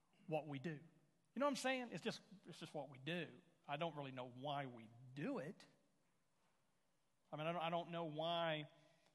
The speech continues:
uh, what, what's the value? I, I really, I, it's just what we do. Uh,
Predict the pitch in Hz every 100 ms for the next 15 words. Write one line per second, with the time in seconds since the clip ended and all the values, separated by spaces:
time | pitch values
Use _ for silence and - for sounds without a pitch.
0 | _ _ _ - - - - _ 175 202
1 | 160 175 - 139 143 170 214 180 143 151
2 | 156 156 160 185 180 175 175 180 190 262
3 | 196 208 175 175 160 147 269 226 - -
4 | - - _ _ _ _ _ _ _ _